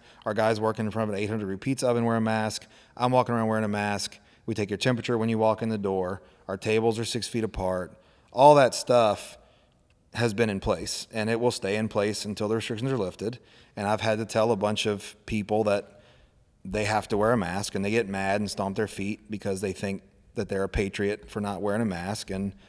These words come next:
I just tell them every time, like, "Look, man, this ain't my rules." That lady over there, that seventy-five-year-old lady that's eating in my restaurant, she'd feel a lot more comfortable if you're wearing a mask,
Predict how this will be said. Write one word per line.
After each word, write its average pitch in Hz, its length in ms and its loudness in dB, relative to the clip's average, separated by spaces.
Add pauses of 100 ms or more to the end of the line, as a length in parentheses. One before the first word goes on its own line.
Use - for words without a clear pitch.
(300)
I 110 100 -6
just 113 180 -4
tell 113 200 4
them 113 120 2
every 113 180 2
time, 120 280 0
like, 101 160 -2
"Look, 139 120 2
man, 104 280 -2 (720)
this 135 140 0
ain't 143 140 2
my 123 100 4
rules." 113 480 2 (880)
That 120 180 6
lady 113 260 4
over 123 140 4
there, 127 240 6
that 110 260 2
seventy-five-year-old 117 680 4
lady 113 100 4
that's 110 140 2
eating 117 120 -2
in 117 60 -2
my 117 80 2
restaurant, 147 500 2 (400)
she'd 151 240 2
feel 127 140 4
a - 20 6
lot 113 180 4
more 101 120 -2
comfortable 101 420 -4
if 98 100 -10
you're 104 120 0
wearing 98 180 -2
a - 40 -8
mask, 92 400 -10